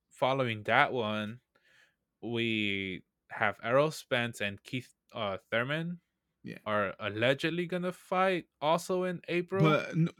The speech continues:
Speaker 2: supposedly this fight's already also good to go, but it's not
Speaker 1: Ah.
Speaker 2: a title fight. It's not a title fight. It's just a regular
Speaker 1: And
Speaker 2: fight.
Speaker 1: this is at one fifty-four.
Speaker 2: Yeah.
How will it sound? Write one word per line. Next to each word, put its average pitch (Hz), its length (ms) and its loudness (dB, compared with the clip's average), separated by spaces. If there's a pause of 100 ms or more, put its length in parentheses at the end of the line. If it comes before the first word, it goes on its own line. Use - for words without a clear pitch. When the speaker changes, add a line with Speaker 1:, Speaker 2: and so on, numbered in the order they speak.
Speaker 2:
supposedly 196 520 0
this 202 160 2
fight's 160 300 0
already 151 340 4 (120)
also 135 440 -2 (580)
good 196 220 0
to 240 120 -2
go, 254 320 -2 (520)
but 139 100 2
it's 135 100 6
not 123 160 8
Speaker 1:
Ah. - 20 4
Speaker 2:
a - 0 -
title 107 220 2
fight. 104 320 -12 (120)
It's 127 100 -2
not 147 200 4
a - 20 -16
title 113 200 -2
fight. 113 280 -8
It's 120 140 -4
just - 280 -4
a 113 80 -2
regular 104 500 -6 (220)
Speaker 1:
And 120 120 0
Speaker 2:
fight. - 20 0
Speaker 1:
this 143 120 -2
is 143 100 -4
at 120 160 4
one 117 140 2
fifty-four. 101 640 -6 (1080)
Speaker 2:
Yeah. 58 160 -14